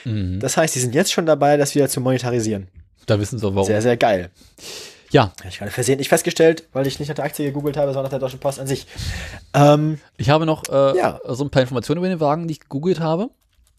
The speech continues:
Speaker 1: Und zwar war es das erste britische Auto mit Fünfgangschaltung. So richtig modern.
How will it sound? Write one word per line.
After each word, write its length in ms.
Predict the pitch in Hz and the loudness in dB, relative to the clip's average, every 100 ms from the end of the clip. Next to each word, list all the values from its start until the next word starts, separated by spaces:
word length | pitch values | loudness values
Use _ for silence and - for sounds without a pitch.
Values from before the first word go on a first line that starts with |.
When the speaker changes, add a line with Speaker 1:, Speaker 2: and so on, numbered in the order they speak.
| _ _ _ _ - | _ _ _ _ -12
Speaker 1:
Und 120 | - - | -8 2
zwar 180 | 123 | 4
war 120 | 123 139 | 6 4
es 80 | |
das 120 | - 151 | 0 0
erste 340 | 139 170 - | 2 2 0
britische 380 | 139 170 170 147 | 0 0 2 2
Auto 220 | 147 151 | 2 0
mit 100 | 139 | -2
Fünfgangschaltung. 840 | - 196 127 98 85 85 139 247 - - _ _ _ _ _ _ - - | 0 0 0 -2 -4 -4 -4 -4 -10 -20 _ _ _ _ _ _ -20 -4
So 120 | 107 | 2
richtig 240 | 123 160 | 2 2
modern. 480 | 151 135 110 120 226 | 0 2 2 0 -2